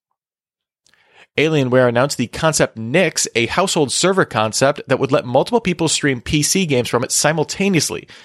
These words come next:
including two games played split screen on the same display. The company expects it could offer lower latency, greater bandwidth, and more responsiveness than cloud game streaming services. No word on specs or a timetable for bringing the concept to market.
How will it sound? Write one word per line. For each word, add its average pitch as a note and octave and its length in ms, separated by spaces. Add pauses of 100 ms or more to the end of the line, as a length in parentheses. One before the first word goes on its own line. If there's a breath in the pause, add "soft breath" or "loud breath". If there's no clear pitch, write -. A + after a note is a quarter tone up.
(120 loud breath)
including E3+ 320
two G3+ 200
games C#3+ 240
played A#2+ 240
split - 380
screen A#2 340
on C#3 140
the D3 60
same F#2+ 160
display. - 520 (500 soft breath)
The C3+ 60
company A2+ 300
expects C3 480
it A2+ 100
could - 200
offer A#2+ 360
lower D2 240
latency, D3+ 640
greater - 220
bandwidth, C#3+ 480 (120)
and G#3 220
more A#3 120
responsiveness C3 680
than A2 160
cloud C3+ 340
game D3 220
streaming G2+ 280
services. - 580 (480 soft breath)
No C3+ 140
word C3 180
on G#2+ 100
specs - 540 (100)
or D#3 220
a B2+ 60
timetable C#3+ 520
for A#2+ 160
bringing B2 300
the - 60
concept - 480
to - 60
market. A#2 380